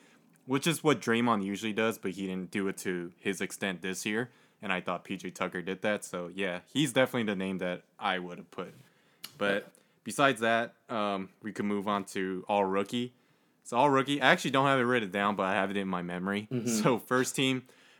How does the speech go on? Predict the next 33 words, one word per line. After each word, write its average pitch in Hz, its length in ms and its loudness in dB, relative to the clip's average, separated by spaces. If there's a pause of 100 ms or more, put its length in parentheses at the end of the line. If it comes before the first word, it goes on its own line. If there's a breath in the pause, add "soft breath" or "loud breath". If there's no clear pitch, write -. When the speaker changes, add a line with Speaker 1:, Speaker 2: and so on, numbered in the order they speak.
Speaker 1:
Luka 123 240 2
Doncic, 117 500 2
Trae 113 220 2
Young, 110 320 0
the 101 80 -2
unanimous 98 640 -4
two. 95 380 -4
Just 90 220 -12
everyone 95 360 -2
voted 90 340 -4
for 98 160 -4
them 90 240 -6
for 113 120 -10
first 92 320 -8
team. 101 260 -8
No 110 300 0
Speaker 2:
Mm-hmm. 107 80 0
Speaker 1:
disputes 101 480 -6
there. 98 300 2 (340 soft breath)
The 104 120 0
other 107 160 2
three 107 300 0
will 98 140 0
be 95 260 -2
Jaren 95 320 -2
Jackson 92 400 -4
Junior, 113 680 0
uh, 92 160 0
Marvin 92 420 -2
Bagley, 95 440 -2
and 87 160 -10
DeAndre 92 420 -6
Ayton. 113 380 -2